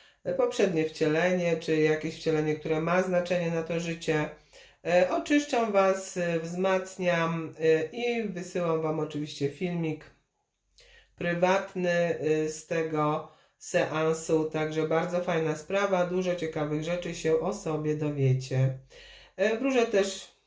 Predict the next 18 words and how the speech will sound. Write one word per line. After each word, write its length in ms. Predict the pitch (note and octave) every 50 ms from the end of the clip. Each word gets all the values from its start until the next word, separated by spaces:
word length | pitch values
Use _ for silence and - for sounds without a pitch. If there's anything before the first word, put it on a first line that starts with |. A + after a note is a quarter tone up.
| _ _ _ _
prywatnie, 840 | - G#3+ G3+ F#3+ G3 F#3+ F#3+ F#3 - - F3+ E3+ E3 E3 E3 D#3+ D#3+ -
także 320 | E3+ D#3 D#3 D#3+ D#3 D3+
czy 120 | - D#3
przez 260 | D#3 - D#3+ D#3+ D#3 -
telefon, 540 | E3 E3 E3+ E3+ E3+ E3+ - E3+ D#3+ D#3
czy 240 | D3+ - - D3+ D3
przez, 500 | - - - D3+ D3 D3 D3 - - -
em, 480 | D3+ D3 C#3+ C#3+ C#3 C#3+ C#3+ C#3 D#3 - - _ _ _ _ _ _ _ - _ _ _ _
przez 480 | - - E3 D#3+ D#3 D#3 - - - -
Skype'a, 560 | - E3 D#3+ D#3 D#3 D#3 D#3 D#3 D3 C#3+ C#3+
czy 200 | - - D3 D3
przez, 560 | - - - D3+ C#3+ C#3+ C#3+ - - - _ _ - - - - - - - _ _
e, 320 | - D3 D3+ D3 D3 D3 C#3+
Vipera, 540 | D#3 E3+ D#3+ - - E3+ E3+ E3+ D#3+ D#3 D#3
Messengera, 760 | D3+ D#3 - - D3 D3+ D3 C#3 D#3 D3+ D3+ D3 D3 C#3+
przez 280 | D3 - - D#3+ D#3+ D#3+
co 120 | - D3
tam 260 | C#3+ - C#3+ C#3+ C#3+